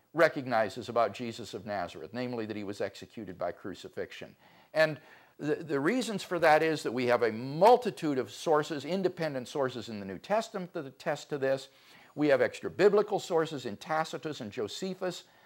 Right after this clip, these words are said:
that attest to this. Also, it passes the criterion of embarrassment.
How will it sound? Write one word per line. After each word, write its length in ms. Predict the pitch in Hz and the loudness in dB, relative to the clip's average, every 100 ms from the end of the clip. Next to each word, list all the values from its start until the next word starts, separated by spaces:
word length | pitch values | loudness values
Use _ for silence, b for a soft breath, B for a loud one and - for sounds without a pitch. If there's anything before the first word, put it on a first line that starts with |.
| b | b
that 120 | 170 | -2
attest 420 | 151 - 165 151 - | -2 0 0 0 -4
to 80 | 147 | 0
this. 360 | 135 135 - B B B B B | 2 2 -2 B B B B B
Also, 400 | 170 175 - 175 | 8 8 6 2
it 200 | 160 - | 2 -2
passes 480 | 180 170 170 151 - | 2 2 2 -4 -4
the 100 | 143 | -8
criterion 800 | - 156 139 143 160 156 143 127 | 2 4 4 0 -2 -2 0 2
of 160 | 117 113 | 0 0
embarrassment. 880 | 131 117 104 127 165 170 - 156 156 | -4 -6 2 4 4 2 -2 -4 -4